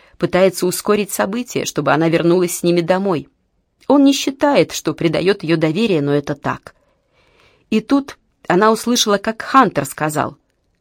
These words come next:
«Он прав. Я схожу за ней». Надо бежать. Выскочить через заднюю дверь, раздобыть лошадь и поскакать в город. Сейчас же.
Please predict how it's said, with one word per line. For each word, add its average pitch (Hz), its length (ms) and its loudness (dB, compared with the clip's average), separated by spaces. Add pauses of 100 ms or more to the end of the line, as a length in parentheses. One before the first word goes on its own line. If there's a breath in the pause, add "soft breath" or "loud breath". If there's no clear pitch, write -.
(260)
«Он 254 160 2
прав. 269 420 0 (600)
Я 233 180 2
схожу 277 340 2
за 147 160 -2
ней». 123 280 -4 (920)
Надо 143 240 -4
бежать. 170 440 -6 (580 soft breath)
Выскочить 180 640 -2
через 175 260 0
заднюю 170 320 2
дверь, 151 280 -4 (320 loud breath)
раздобыть 196 440 2
лошадь 196 440 -2
и 208 80 -4
поскакать 175 480 -4
в 160 60 -6
город. 147 360 -6 (160)
Сейчас 202 540 -2
же. 135 320 -4